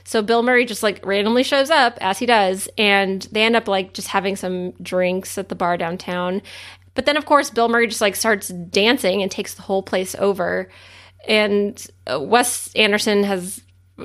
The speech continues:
been recorded saying, "That was the first experience I had of how a room could get swept up by Bill Murray,"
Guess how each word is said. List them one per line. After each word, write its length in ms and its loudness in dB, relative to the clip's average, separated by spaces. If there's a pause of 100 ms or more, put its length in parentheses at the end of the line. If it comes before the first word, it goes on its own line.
(120)
been 180 0
recorded 340 -2
saying, 260 0
"That 80 -2
was 100 -6
the 100 -4
first 380 2
experience 640 0
I 60 -2
had 480 -2 (280)
of 80 -4
how 500 2
a 100 2
room 380 0
could 200 -8
get 260 -2
swept 380 0
up 200 4
by 120 -2
Bill 160 -6
Murray," 400 -8